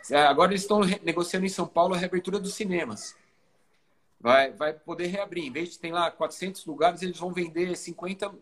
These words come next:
é, ingressos. Então, você vai poder sentar lá dentro. É, por que não fazer a mesma coisa com parques públicos? Você abre o parque e coloca uma catraca na porta, e a hora que chegar em cem pessoas, para. Só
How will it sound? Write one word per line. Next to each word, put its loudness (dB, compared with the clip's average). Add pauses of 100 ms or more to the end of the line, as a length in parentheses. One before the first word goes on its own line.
é, -2
ingressos. -2
Então, -12
você -14
vai -4
poder -6
sentar -2
lá 0
dentro. -4 (760)
É, 6
por -10
que 0
não 0
fazer -4
a -4
mesma -4
coisa -8
com -10
parques 2
públicos? -8
Você 0
abre 8
o -2
parque 6
e -6
coloca -6
uma -12
catraca -6
na -12
porta, -4
e -10
a -14
hora -16
que -16
chegar -12
em -12
cem -12
pessoas, -6
para. 4
Só -10